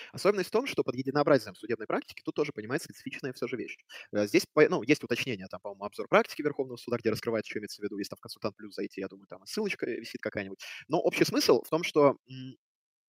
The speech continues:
у нас есть специальный инструмент Российской Федерации. Э, это Пленум Верховного Суда. А, Пленум — это специальный орган, который, среди прочих его функций, имеет функцию по изданию специальных разъяснений и обзоров практик.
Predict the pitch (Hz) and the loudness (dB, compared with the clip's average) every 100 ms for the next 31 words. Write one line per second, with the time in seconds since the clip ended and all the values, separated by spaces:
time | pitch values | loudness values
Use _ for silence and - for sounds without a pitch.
0 | _ - - 165 147 131 - 139 113 - | _ -4 4 6 6 2 4 4 4 -8
1 | 107 104 - - - - 95 - - - | -10 -10 -12 -14 -14 -6 -6 -4 -8 -8
2 | - 143 156 139 - 160 180 220 - 127 | 0 4 8 8 8 6 4 2 -4 -12
3 | - - - - - - 95 98 98 92 | -8 -8 -10 -18 -20 -4 2 4 4 4
4 | 90 175 269 233 _ - - 135 113 - | 6 6 6 -2 _ -2 4 6 6 4
5 | 135 110 98 107 180 - - 131 117 127 | 0 0 -2 -6 -8 -8 -6 -2 -2 -2
6 | 123 110 - 104 - - - 180 143 - | -4 -6 -8 -18 -20 -20 -6 -4 -2 -4
7 | 233 - - 160 127 156 143 - 139 123 | -6 -8 -2 0 6 4 4 -2 -2 0
8 | 107 107 - 98 - 104 139 - 104 - | -6 -6 -12 -12 -8 -2 -2 0 -2 -4
9 | - | -12